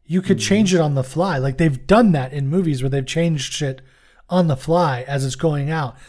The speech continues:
Speaker 1: Like, the Thursday night is different than the Friday, or the Friday's different than the Saturday. How
Speaker 2: Mm-hmm.
Speaker 1: the fuck do you do that? 'Cause
Speaker 2: And
Speaker 1: we
Speaker 2: it's not
Speaker 1: saw it
Speaker 2: like
Speaker 1: on a Thursday, and then the same shit was there on
Speaker 2: Mm-hmm.
Speaker 1: Friday, and then the announcement came out. It's like,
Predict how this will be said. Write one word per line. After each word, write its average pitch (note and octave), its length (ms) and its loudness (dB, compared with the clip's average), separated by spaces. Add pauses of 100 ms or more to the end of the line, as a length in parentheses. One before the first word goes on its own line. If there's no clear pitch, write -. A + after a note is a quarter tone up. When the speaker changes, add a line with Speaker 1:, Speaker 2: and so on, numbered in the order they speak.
(140)
Speaker 1:
Like, C#3+ 140 -6
the D#3+ 80 0
Thursday F#3 480 4
night E3+ 400 0 (260)
is C#3 120 -6
different D#3 320 0
than D3 160 0
the C3 80 0
Friday, C#3 400 -4
or A2 100 -10
the A#2 80 -6
Friday's D3+ 400 -2
different C#3+ 240 -2
than C3 100 -4
the A#2+ 80 -6
Saturday. A#2+ 540 -10 (500)
How F#3 340 0
Speaker 2:
Mm-hmm. C#3+ 240 -8
Speaker 1:
the C#3 120 0
fuck C#3+ 600 -2 (680)
do D#3 120 -2
you D#3 220 2
do E3+ 220 4
that? C3 160 -2 (880)
'Cause F3 160 6
Speaker 2:
And C#3+ 100 4
Speaker 1:
we A#3 120 8
Speaker 2:
it's B3+ 60 4
not - 40 -2
Speaker 1:
saw C4+ 80 8
it B3 40 12
Speaker 2:
like A3+ 100 10
Speaker 1:
on G3 120 8
a F3 40 8
Thursday, C3+ 600 2 (440)
and F#3 220 6
then E3+ 180 6
the C3+ 160 -2
same G#3 380 2
shit A#3 200 0
was F#3+ 120 4
there F3+ 180 4
on D#3 100 0
Speaker 2:
Mm-hmm. A#2+ 60 -8
Speaker 1:
Friday, B2 520 -2 (460)
and D#3+ 140 4
then F3+ 100 8
the E3+ 60 4
announcement D#3 520 0
came C3 180 -4
out. A#2+ 100 -10
It's A#2+ 140 -10
like, C3 180 -6